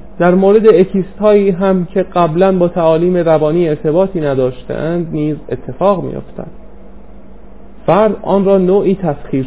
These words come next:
شدگی توسط شیطان یا موجودات اهریمنی به حساب می‌آورد که همیشه حقیقت ندارد، بلکه حواس درونی فرد توسط نیرویی که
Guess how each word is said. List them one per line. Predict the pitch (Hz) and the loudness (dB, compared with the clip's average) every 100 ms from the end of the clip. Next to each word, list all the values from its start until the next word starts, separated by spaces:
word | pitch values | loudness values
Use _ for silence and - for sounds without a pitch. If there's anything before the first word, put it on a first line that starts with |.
| 131 | -4
شدگی | 127 131 175 | -2 -2 -2
توسط | 175 147 135 - 160 165 - | -2 -2 -2 -2 -4 -4 -4
شیطان | 139 131 165 170 | -4 -2 -4 -2
یا | 147 | 0
موجودات | 143 127 120 117 113 131 - - | 0 -2 -4 -4 -2 -4 -6 -6
اهریمنی | 123 127 123 123 135 202 | -6 -6 -6 -4 -4 -2
به | 202 | -2
حساب | 151 131 127 120 | -2 -6 -6 -8
می‌آورد | 120 127 - - - - - - - - - - - - - - | -8 -8 -8 -12 -14 -16 -18 -18 -18 -18 -18 -18 -18 -18 -12 -6
که | |
همیشه | 151 165 175 - | 0 2 2 0
حقیقت | 208 185 160 160 180 190 | 0 0 -2 0 0 0
ندارد، | 196 208 180 123 - - - - - - - - - - - | 0 2 2 0 -4 -12 -16 -18 -18 -18 -18 -18 -18 -18 -4
بلکه | 180 196 208 | 0 2 2
حواس | 208 180 185 214 | 0 2 2 2
درونی | 220 202 185 180 185 226 | 2 4 4 2 2 0
فرد | 220 208 202 196 | 2 2 2 0
توسط | 185 175 - 196 | -2 -2 -2 -2
نیرویی | 202 185 175 180 220 202 | 0 0 0 0 0 0
که | 214 208 | 2 2